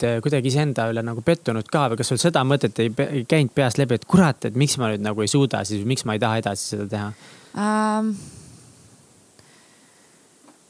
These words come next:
Speaker 2: vist mitte.
Speaker 1: Pigem nagu nägid, et
Speaker 2: Pigem
Speaker 1: sul on ka aeg edasi liikuda?
Speaker 2: pigem mitte, sellepärast et, äh,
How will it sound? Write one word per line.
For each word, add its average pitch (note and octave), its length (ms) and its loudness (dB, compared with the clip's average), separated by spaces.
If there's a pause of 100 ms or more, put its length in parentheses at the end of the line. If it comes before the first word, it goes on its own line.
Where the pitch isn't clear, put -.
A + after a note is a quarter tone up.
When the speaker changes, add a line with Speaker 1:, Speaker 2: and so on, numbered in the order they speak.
Speaker 2:
vist - 240 -8
mitte. E3+ 540 -6 (1000)
Speaker 1:
Pigem C#3+ 280 2
nagu A2+ 180 -2
nägid, A#2+ 300 2
et A2 60 0
Speaker 2:
Pigem F#4 120 4
Speaker 1:
sul C3 140 6
on A#2 40 4
ka B2 140 4
aeg A#2 80 2
edasi A2 240 0
liikuda? G#2+ 160 -4
Speaker 2:
pigem E4 280 2
mitte, B3 280 0
sellepärast F#3+ 560 -2
et, - 400 -6
äh, F3 460 -2